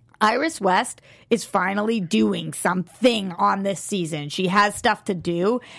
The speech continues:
and I've wanted to see Candice Patton do her thing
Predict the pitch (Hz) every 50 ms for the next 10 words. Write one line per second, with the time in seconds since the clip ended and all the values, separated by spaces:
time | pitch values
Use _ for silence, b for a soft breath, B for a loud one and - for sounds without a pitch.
0 | B - 208 208 208 202 190 214 220 226 214 208 - 226 180 - - 202 190 185
1 | - - - 190 196 196 196 196 170 175 190 180 185 180 170 - - 190 180 180
2 | 185 180 185 196